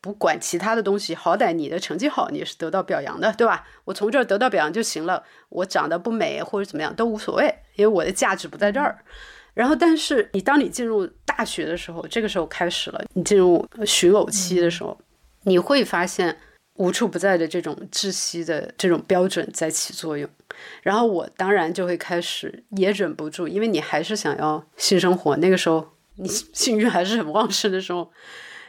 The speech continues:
Speaker 1: 也，你忍不住要去取悦一下你想要那个什么的性对象。然后这个时候你真的是会有一些很沮丧的时刻，我是从那个时候开始感受到的。
Speaker 2: 嗯。
Speaker 1: 然后到，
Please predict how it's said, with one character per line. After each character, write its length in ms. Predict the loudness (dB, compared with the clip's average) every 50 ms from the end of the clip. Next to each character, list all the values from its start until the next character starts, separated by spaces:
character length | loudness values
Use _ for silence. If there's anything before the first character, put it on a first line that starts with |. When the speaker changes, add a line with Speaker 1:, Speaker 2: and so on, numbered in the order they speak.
| -20 -20 _
Speaker 1:
也， 180 | 0 2 4 4
你 160 | 4 4 4
忍 220 | 4 4 4 2 2
不 100 | 0 2
住 120 | 2 4
要 120 | 4 4
去 140 | 4 4 0
取 240 | 0 -2 -4 -4 0
悦 240 | 2 4 6 6 6
一 40 | 4
下 400 | 4 2 4 4 2 0 -4 -10 -18 _ _ -10
你 200 | -4 -2 0 0
想 240 | 0 0 -2 -2
要 280 | 0 2 2 2 2 0
那 200 | -2 -2 -2 -2
个 280 | -2 0 -2 -2 -2 -4
什 180 | -6 -6 -4
么 160 | -4 -4 -4
的 400 | -2 0 2 2 2 2 0 -4
性 220 | -8 -4 -4 -2 0
对 160 | 2 2 2
象。 260 | 2 0 -2 -2 -2 -4 -10 -16 -18 -18 -18 -20 -20 -20 -10 -4
然 200 | -2 0 0 2
后 140 | 0 0
这 160 | 0 0 0 0
个 100 | 0 -2
时 120 | -2 -2
候 80 | -4 -2
你 180 | -2 -4 -4
真 220 | -4 -4 -4 0 0
的 120 | 0 0
是 160 | 0 -2 -4
会 300 | -4 -2 -2 -2 0 0
有 160 | 0 -2 -2
一 140 | -4 -6 -6
些 500 | -8 -8 -8 -8 -6 -6 -6 -6 -8 -10 -10
很 320 | -12 -6 -4 -4 -4 -4 -6
沮 200 | -8 -10 -8 -8
丧 260 | -6 -4 -4 -4 -4
的 100 | -4 -6
时 200 | -8 -10 -10 -10
刻， 360 | -10 -12 -12 -10 -12 -12 -10 -6 -4
我 120 | -2 -2
是 160 | -2 -2 -4
从 160 | -2 -2 -2 0
那 80 | 2
个 120 | 2 0 0
时 80 | 0
候 60 | -2 -4
开 160 | -4 -6 -6
始 100 | -4 -4
感 160 | -4 -4 -4
受 160 | -4 -6 -6
到 140 | -6 -6 -8
的。 140 | -8 -10 -12
Speaker 2:
嗯。 120 | -14 -14 -10 -2
Speaker 1:
然 160 | 0 2 4
后 160 | 4 4 2
到， 480 | 2 4 4 6 6 6 6 6 4 0